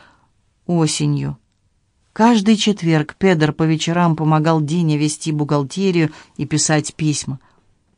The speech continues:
Они сидели у секретера в её покоях. У Педера был красивый, твёрдый почерк. Он подходил не только для того, чтобы записывать цифры. Кроме того, Педер говорил не больше, чем следовало. Дине было хорошо в его обществе.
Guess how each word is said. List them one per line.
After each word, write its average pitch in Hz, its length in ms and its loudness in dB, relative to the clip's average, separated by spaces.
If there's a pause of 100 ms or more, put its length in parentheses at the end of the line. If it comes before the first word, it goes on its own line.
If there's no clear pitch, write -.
(220)
Они 147 280 4
сидели 156 640 2 (180)
у 175 80 2
секретера 165 760 0
в 135 60 -4
её 151 320 0
покоях. 160 640 0 (320)
У 160 60 -8
Педера 135 360 -4
был 135 180 -2
красивый, 156 800 0 (160)
твёрдый 156 500 4
почерк. 185 520 2 (240)
Он 202 200 4
подходил 196 480 2
не 208 140 8
только 165 380 4
для 156 160 2
того, 160 260 2
чтобы 139 280 -2
записывать 143 600 -2
цифры. 139 500 -4 (640)
Кроме 262 300 6
того, 240 320 4
Педер 190 320 0
говорил 190 380 2
не 196 120 6
больше, 190 320 0
чем 208 220 0
следовало. 135 600 0 (280)
Дине 156 400 2
было 151 240 2
хорошо 160 500 0
в 185 40 4
его 151 360 4
обществе. - 520 -6